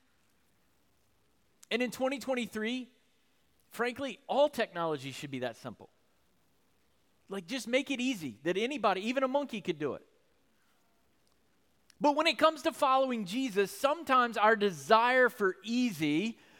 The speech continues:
can lead us to not pursue God's best. It can derail us from delighting in Jesus and doing his will, who is worth it even when it's hard.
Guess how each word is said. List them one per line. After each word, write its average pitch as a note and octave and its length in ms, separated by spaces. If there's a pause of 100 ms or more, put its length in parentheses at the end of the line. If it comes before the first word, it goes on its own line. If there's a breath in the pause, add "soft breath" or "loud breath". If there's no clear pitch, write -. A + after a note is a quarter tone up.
(100)
can G#3 340
lead C4 240
us A3+ 300
to A3 120
not G#3+ 460
pursue A#3 520
God's F#3+ 420
best. F3 640 (880)
It B3+ 220
can A#3 240
derail A#3+ 680
us F#3 220
from G#3 220
delighting G#3 480
in A3+ 100
Jesus G3+ 420
and F#3+ 120
doing A3 280
his F#3+ 140
will, G3+ 360 (140)
who B3+ 140
is F3+ 140
worth A#3 300
it G#3 160
even A3 280
when F#3+ 120
it's F3 120
hard. D3+ 280